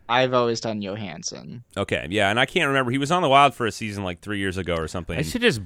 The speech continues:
Speaker 3: bookmark the pronunciation guide. It just comes up with the twenty-one twenty-two pronunciation
Speaker 2: I
Speaker 3: guide.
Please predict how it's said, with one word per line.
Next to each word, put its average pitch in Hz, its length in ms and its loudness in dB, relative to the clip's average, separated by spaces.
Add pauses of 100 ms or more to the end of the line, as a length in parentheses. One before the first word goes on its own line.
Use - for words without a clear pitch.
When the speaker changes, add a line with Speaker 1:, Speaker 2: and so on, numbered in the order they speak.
(100)
Speaker 3:
bookmark 113 520 2
the 95 80 -4
pronunciation 92 680 -4
guide. 78 360 -4
It 127 120 -2
just 190 160 -2
comes 247 220 4
up 269 100 8
with 277 140 2
the 196 80 0
twenty-one 170 480 2
twenty-two 156 580 -2
pronunciation 208 640 -2
Speaker 2:
I 208 40 -6
Speaker 3:
guide. 226 120 4